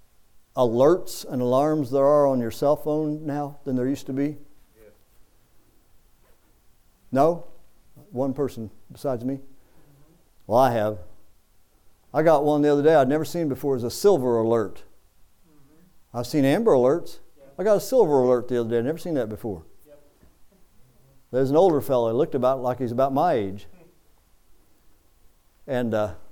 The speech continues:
Speaker 1: he was missing in his truck. I think he was in a tr-, white truck 'cause I kinda thought, "Hmm, that's interesting."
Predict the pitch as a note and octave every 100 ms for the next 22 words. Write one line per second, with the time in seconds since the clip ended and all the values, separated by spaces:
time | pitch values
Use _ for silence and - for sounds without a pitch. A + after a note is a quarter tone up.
0 | - - - - _ _ _ _ _ _
1 | _ - C3+ C#3+ C#3 F#3 - G#2 F#2 -
2 | - _ - _ B2 C#3+ D3+ - - -
3 | E3+ E3 - - G3+ D3+ D3 A#2+ A2 A2+
4 | G2 - - _ - - C3 C#3+ - D3
5 | G#2 - G#2 G#2+ - A#2+ F#2+ - - A2+
6 | A2 E3+ A2+ A2 A2+ G2 A2 - C#3+